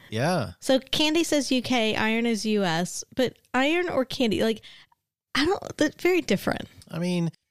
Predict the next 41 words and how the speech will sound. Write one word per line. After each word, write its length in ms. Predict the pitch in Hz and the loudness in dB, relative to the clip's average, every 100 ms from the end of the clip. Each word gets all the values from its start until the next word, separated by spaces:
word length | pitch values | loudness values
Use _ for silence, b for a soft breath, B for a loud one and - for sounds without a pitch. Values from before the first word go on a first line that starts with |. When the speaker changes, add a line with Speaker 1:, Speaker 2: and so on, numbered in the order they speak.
| _ | _
Speaker 1:
you 100 | - | -8
could 160 | 180 190 | -4 -4
get, 180 | 214 214 | -2 0
like, 220 | 175 175 | 0 0
some 200 | - 156 | 0 0
chocolate 420 | 131 139 131 147 | 0 -2 0 -2
covered 460 | - 127 123 131 120 | -2 -2 0 -2 -2
cherries 800 | - 110 98 101 101 101 101 92 | -4 -2 0 0 0 -2 -2 -4
or, 60 | 113 92 | -6 -6
and 200 | 110 107 | -4 -4
strawberries, 1040 | - - 90 90 87 87 90 90 87 87 - B B B - | -4 -2 0 0 -2 -2 -2 -2 -4 -6 -10 B B B -10
which 180 | 104 | -8
is 80 | 98 | -4
also 280 | 104 101 101 | -4 -2 -4
for 160 | - 98 | -4 -4
your, 140 | 92 - - 113 - _ | -4 -6 -14 -20 -20 _
you 100 | 107 | -4
know, 80 | 92 92 | -4 -2
leftovers 480 | 113 - 104 95 | -2 0 0 0
from 180 | - 92 | -2 -2
your 80 | 90 | -2
third 200 | 95 107 | 0 0
anniversary 500 | 98 87 90 87 87 | 2 0 0 0 -2
in 60 | 85 | -2
the 80 | 85 | -2
U 180 | 87 | 0
S, 200 | 92 90 | 0 0
maybe. 260 | 90 85 82 | -2 -2 -2
I 80 | 95 | -2
don't 100 | 87 | -2
know. 120 | 82 | -2
And 100 | 90 | -2
you 80 | 95 | 0
move 260 | 101 104 92 | 0 0 -2
to 80 | |
the 100 | 92 | -2
U 140 | 92 85 | -2 -2
K. 360 | - 87 82 - B B | -4 -2 -4 -8 B B
Um, 260 | 123 131 120 B B | -2 -2 -2 B B
but 340 | - 104 131 - | -8 -2 -2 -2
then 540 | - 135 127 127 120 | 0 2 4 4 2